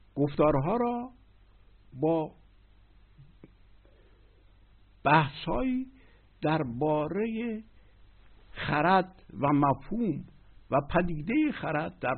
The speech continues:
فرهنگ ایران آغاز می‌کنم. پس از اون که در گفتار آفرینش در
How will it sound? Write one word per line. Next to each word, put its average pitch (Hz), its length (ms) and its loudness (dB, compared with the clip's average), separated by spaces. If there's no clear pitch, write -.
فرهنگ 131 440 0
ایران 113 580 0
آغاز 92 400 -2
می‌کنم. - 400 -8
پس 247 220 4
از 254 180 2
اون 277 400 2
که 247 340 -4
در 180 160 6
گفتار 185 540 6
آفرینش 156 1120 4
در 135 140 4